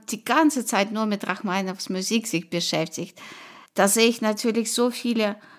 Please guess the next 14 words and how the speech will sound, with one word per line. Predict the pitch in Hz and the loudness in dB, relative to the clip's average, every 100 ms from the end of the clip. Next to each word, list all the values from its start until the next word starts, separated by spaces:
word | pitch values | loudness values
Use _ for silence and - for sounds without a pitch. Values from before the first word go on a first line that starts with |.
| - _ - | -20 _ 0
Einflüsse. | 196 285 302 - 202 185 190 | 4 6 4 2 -2 0 0
Also | 175 180 190 | 0 -2 -2
wie, | 208 220 226 | -2 -4 -4
es | - 226 | -2 0
ist | 226 | 4
einfach | 233 240 220 | 4 6 2
diese | 214 233 233 220 | 2 2 4 4
Person, | - - 220 - 277 302 | 2 -2 -2 4 8 8
die | 214 185 | 8 4
Rachmaninow | 185 196 233 220 196 165 165 | 2 2 6 8 8 2 0
wird | 185 202 | -2 -2
fast | - 226 - 220 | 0 2 2 0
lebendig | 226 202 196 185 160 165 - | 4 6 6 4 2 0 -4
dann. | 165 185 170 | -2 0 -2